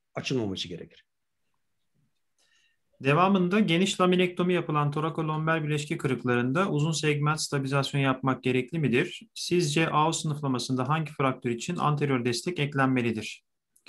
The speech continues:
Speaker 1: Ee, şimdi birinci soru dediğim gibi, e, evet, a-, eğer, eğer, e, te-, birden fazla laminektomi yapmışsan, e, ve, e, te-, anterior support'un çok iyi değilse, e,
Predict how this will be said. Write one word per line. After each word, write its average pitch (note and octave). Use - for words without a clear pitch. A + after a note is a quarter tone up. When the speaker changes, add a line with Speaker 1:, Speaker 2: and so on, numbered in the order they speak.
Speaker 1:
Ee, F3+
şimdi F#3+
birinci F3+
soru F#3+
dediğim E3+
gibi, E3
e, E3
evet, F3
a-, D#3+
eğer, F3
eğer, E3
e, D3+
te-, D#3
birden D#3
fazla D#3
laminektomi D3+
yapmışsan, F3+
e, D3+
ve, D#3
e, C3
te-, C#3+
anterior E3+
support'un D#3
çok E3+
iyi D3+
değilse, F3
e, C#3+